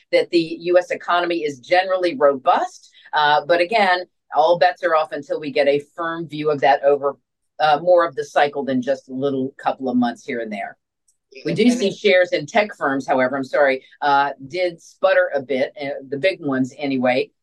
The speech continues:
Speaker 1: for the big banks, and tech stocks are increasingly under pressure, uh, because busy with bond yields, and obviously they're trying to entice investors to redirect some cash to the treasury markets. But,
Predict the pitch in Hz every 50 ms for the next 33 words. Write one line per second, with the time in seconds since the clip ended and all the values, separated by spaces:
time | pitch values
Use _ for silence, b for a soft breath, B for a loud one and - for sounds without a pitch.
0 | _ _ 160 147 143 135 131 156 160 143 127 - - 139 147 147 - 135 131 -
1 | - 180 180 - - - 180 160 160 - - 156 151 147 143 - - - 247 285
2 | 294 - 277 247 214 180 175 - 147 143 131 135 127 - - 151 139 139 - 160
3 | 147 147 - _ _ _ - 156 165 160 175 175 - 220 202 190 - - _ _
4 | _ _ - 156 196 196 202 196 208 202 180 175 175 - 139 151 160 165 180 185
5 | 196 175 160 156 160 156 175 170 190 - 170 175 175 175 175 _ _ _ - -
6 | 208 208 196 196 196 - 190 180 180 180 175 - 180 170 165 160 151 147 147 175
7 | 160 160 165 - 139 131 156 156 156 - 160 151 147 - - 170 147 139 135 175
8 | 190 196 160 143 151 151 - - 147 135 127 - 147 139 143 143 - - - 131
9 | 135 131 - 180 175 175 165 156 147 131 123 120 120 120 143 135 - _ 147 135
10 | 135